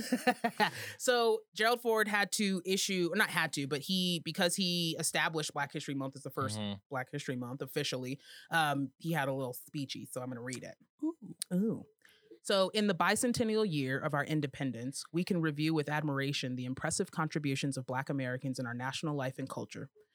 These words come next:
Speaker 1: Freedom and the recognition of individual rights are what our revolution was all about.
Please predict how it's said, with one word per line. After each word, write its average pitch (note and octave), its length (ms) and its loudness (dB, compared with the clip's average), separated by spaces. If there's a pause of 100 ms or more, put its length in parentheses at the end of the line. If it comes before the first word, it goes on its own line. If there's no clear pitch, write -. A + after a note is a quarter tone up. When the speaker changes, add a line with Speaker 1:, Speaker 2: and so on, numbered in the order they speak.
(280)
Speaker 1:
Freedom G#3 300 4
and F#3+ 140 4
the E3 60 4
recognition D#3+ 580 2
of C3 100 -2
individual D#3+ 540 2
rights C3+ 320 -2
are D3 140 -2
what C#3 240 0
our C3+ 100 0
revolution C#3+ 560 -2
was B2+ 140 -4
all C3 180 0
about. B2 340 -4